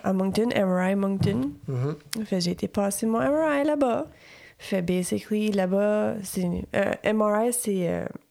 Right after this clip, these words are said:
Speaker 1: imagerie par résonance magnétisme.
Speaker 2: Ouais.
Speaker 1: Pour le monde qui sait pas ce que c'est. Tu rentres, c'est comme un gros tunnel, tu rentres dedans. Puis moi, à cause de, ils voulaient voir si j'avais pas une tumeur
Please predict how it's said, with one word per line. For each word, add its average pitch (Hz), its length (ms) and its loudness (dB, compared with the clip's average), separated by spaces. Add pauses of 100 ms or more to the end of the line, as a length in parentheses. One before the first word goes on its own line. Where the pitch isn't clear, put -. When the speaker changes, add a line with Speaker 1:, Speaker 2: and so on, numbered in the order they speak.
(120)
Speaker 1:
imagerie 208 360 2
par 208 140 0
résonance 202 500 0
magnétisme. 185 760 -2 (120)
Speaker 2:
Ouais. 175 140 0 (180)
Speaker 1:
Pour 180 140 -4
le 170 40 -4
monde 170 220 -2
qui - 60 -14
sait 214 100 -4
pas 196 120 -8 (120)
ce - 80 -8
que 269 60 -2
c'est. 427 200 0 (360)
Tu 175 120 -2
rentres, 214 280 0
c'est 220 80 -6
comme 185 140 2
un 170 100 0
gros 185 220 2
tunnel, 214 420 0
tu 240 120 -2
rentres 208 200 2
dedans. 196 320 2
Puis - 200 -2
moi, 220 360 2
à 214 100 0
cause 226 380 2
de, 214 240 2 (500)
ils 202 100 2
voulaient 185 160 2
voir 185 340 0
si - 100 -10
j'avais 175 160 0
pas 190 140 -2
une 185 60 0
tumeur 190 500 0